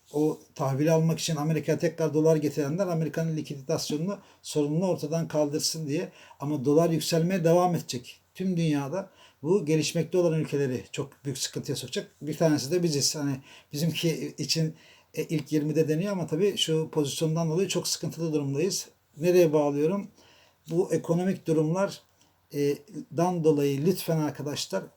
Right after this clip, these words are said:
elinizdeki paraların kıymetini bilelim. Burada yatırım yaparken de ona göre dikkatli yapalım.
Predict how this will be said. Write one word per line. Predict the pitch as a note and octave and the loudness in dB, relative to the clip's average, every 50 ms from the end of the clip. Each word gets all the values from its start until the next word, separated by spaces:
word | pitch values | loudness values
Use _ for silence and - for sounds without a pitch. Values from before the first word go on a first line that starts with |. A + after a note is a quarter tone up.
| _ - | _ -6
elinizdeki | D3 D3 D3+ D#3+ D#3 C#3+ D3 D3+ - E3 D#3 | -4 0 0 0 0 0 -2 -6 -6 -8 -6
paraların | - D#3 D#3 D#3 D#3 D#3 D#3 D#3+ D#3 | -2 -2 0 2 2 2 2 0 -2
kıymetini | D#3 - D#3+ D#3 D#3 D3+ - - D3+ E3+ D#3+ | -2 -4 -2 -2 -2 -4 -4 -6 -6 -4 -2
bilelim. | D#3+ D3+ D3 C#3 D#3 E3 - - _ _ _ _ _ _ _ - | 0 0 0 0 -2 -4 -8 -12 _ _ _ _ _ _ _ -4
Burada | C3+ D3 D3 E3 | -4 0 4 4
yatırım | D#3+ D#3 D#3 - D#3 D#3 D#3+ | 4 4 4 2 2 2 2
yaparken | D#3 D3+ D3 - F3 E3 D3 - D#3 D3 D3 D#3 | 2 0 0 0 -2 -2 0 -2 -2 -2 0 -2
de | F#3 F#3+ - | -4 -4 -4
ona | - C#3+ D3+ E3 D#3+ | -4 -2 0 2 4
göre | D#3 D#3+ D#3+ D3+ | 6 6 6 6
dikkatli | C3 B2 - - D3 C#3 - E3+ | 2 -2 -6 -6 -6 -4 -4 -2
yapalım. | E3 D#3 - D#3 D3+ F3 F#3+ F#3+ | -2 -2 -2 -2 -2 -2 -4 -4